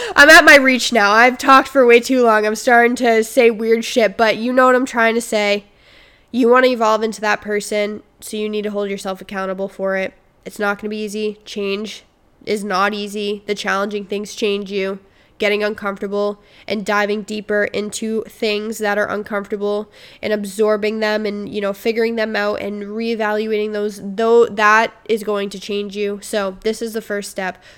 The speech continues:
Let's start to love ourselves a little bit more. Go to the mirror after this episode. If you're driving, do,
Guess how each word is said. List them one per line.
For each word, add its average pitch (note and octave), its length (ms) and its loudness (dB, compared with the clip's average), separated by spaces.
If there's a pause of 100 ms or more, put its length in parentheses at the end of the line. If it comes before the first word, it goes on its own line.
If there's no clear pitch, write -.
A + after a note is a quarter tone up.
(100)
Let's G#3+ 240 0
start A#3 360 -2
to A3 120 -6
love G#3 180 -4
ourselves G3+ 380 -6
a G#3 40 -10
little G3+ 200 -6
bit G#3 160 -8
more. G3+ 200 -6
Go G#3 200 -6
to G#3+ 60 -2
the A3 100 -4
mirror G#3 320 -2
after G#3 280 -6
this G3 180 -8
episode. G3 400 -8
If G3 100 -12
you're G3+ 100 -6
driving, G#3 500 -2
do, G3+ 400 -4